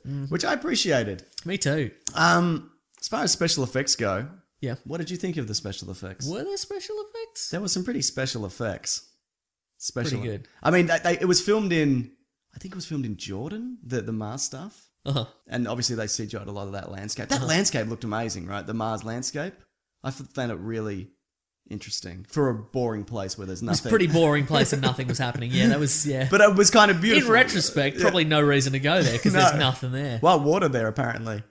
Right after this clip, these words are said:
Speaker 1: That's what they say, isn't it?
Speaker 2: What, what perfect timing for this movie. <laughs> Like, it just,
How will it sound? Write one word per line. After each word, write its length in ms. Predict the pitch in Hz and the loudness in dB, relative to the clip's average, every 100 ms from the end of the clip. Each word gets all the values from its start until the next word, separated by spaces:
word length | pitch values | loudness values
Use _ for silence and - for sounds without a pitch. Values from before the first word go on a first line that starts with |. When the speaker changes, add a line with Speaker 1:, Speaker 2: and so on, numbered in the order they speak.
| _ - | _ -8
Speaker 1:
That's 220 | 107 - | -8 -8
what 80 | 117 | -6
they 100 | 113 | -6
say, 260 | 139 143 | -4 -6
isn't 160 | 139 135 | -6 -8
it? 100 | - _ _ _ _ 208 | -10 _ _ _ _ -6
Speaker 2:
What, 140 | 240 | -4
what 200 | 226 - | -4 -4
perfect 420 | - 185 190 165 | 2 2 2 -2
timing 340 | - 147 147 127 | 0 0 0 0
for 100 | 127 | -2
this 180 | 120 120 | -2 -2
movie. 480 | 110 120 - - - | -2 -4 -6 -10 -16
<laughs> 40 | - - - - | -16 -14 -10 -2
Like, 360 | 180 - - - | -2 -2 -6 -6
it 40 | - | -2
just, 360 | - - - | 0 0 -2